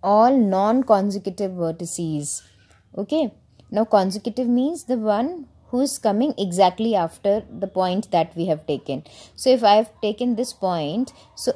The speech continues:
after this point or next to this point is point,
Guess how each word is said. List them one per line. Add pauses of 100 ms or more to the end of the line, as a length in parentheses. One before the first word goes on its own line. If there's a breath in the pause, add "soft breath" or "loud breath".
after
this
point
or
next
to
this
point
is
point,